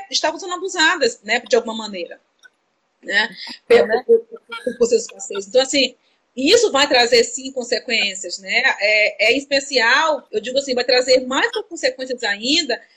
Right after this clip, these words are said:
Speaker 1: pra quem estava em casa ou pra quem já teve problemas de transtorno de ansiedade, de pânico, de medo durante a pandemia. Porque eu tava em casa, olha só, eu estava em casa,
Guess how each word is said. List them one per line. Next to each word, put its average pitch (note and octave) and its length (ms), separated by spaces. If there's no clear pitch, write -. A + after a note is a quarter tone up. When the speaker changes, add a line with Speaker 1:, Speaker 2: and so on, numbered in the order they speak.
Speaker 1:
pra B3 140
quem E4+ 180
estava F#4+ 420
em G#4+ 80
casa C4 480
ou C4 140
pra D4+ 120
quem D#4 120
já D#4 160
teve G4+ 440
problemas C#4 680
de C#4 160
transtorno C4+ 340
de C4 100
ansiedade, A#3+ 1120
de A#3 140
pânico, B3 640
de E4 160
medo D#4 320
durante E4+ 440
a F#4+ 40
pandemia. G#3+ 640
Porque - 160
eu C#4 80
tava D4+ 200
em E4+ 80
casa, D#4+ 580
olha F#4 160
só, A3+ 440
eu A#3+ 80
estava C4 320
em A#4 100
casa, D4+ 540